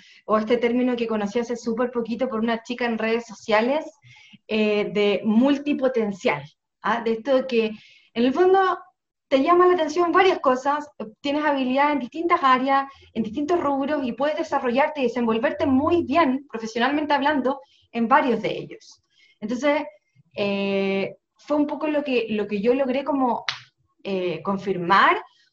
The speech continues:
cuando, como te decía, me vi en una situación en, en mi matrimonio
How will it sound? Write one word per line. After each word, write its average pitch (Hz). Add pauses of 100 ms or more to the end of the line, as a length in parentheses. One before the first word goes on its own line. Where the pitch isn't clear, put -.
cuando, 208
como 214
te 220
decía, 220
me 277
vi 294
en 320
una 320
situación 311
en, 269
en 226
mi 226
matrimonio 233